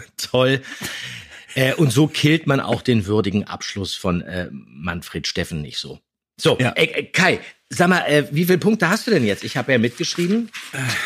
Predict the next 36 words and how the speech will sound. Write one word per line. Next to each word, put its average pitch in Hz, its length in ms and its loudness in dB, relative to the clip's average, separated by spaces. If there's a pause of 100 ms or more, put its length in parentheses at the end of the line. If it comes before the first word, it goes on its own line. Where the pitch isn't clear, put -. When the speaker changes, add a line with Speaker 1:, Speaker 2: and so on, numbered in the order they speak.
(180)
Speaker 2:
okay, 117 340 0
also 117 240 0
ich 117 180 -2
habe, 147 320 4
wenn 139 80 4
ich 147 80 2
das - 200 -2
richtig 147 280 0
entziffern 156 600 -2
kann, 147 240 2
manchmal 170 380 4
Speaker 1:
Ja. 220 40 4
Speaker 2:
ist 226 100 2
es 214 140 -2
auch 180 100 -4
so - 120 -4
ein 170 60 2
bisschen 185 260 0
verrutscht. 165 640 0
Das 135 80 -4
steht - 260 -2
so - 120 -2
in 175 80 -2
Speaker 1:
Ja. 151 120 4
Speaker 2:
der 135 60 4
Mitte 143 380 2
zwischen 135 380 0
Minus 123 360 2
und 117 140 -6
Plus. 143 240 -4
Ich 120 120 -12
glaube, 139 180 -2
ich 131 80 0
Speaker 1:
Aha. 101 120 4
Speaker 2:
habe 113 140 -2
hier, 139 320 2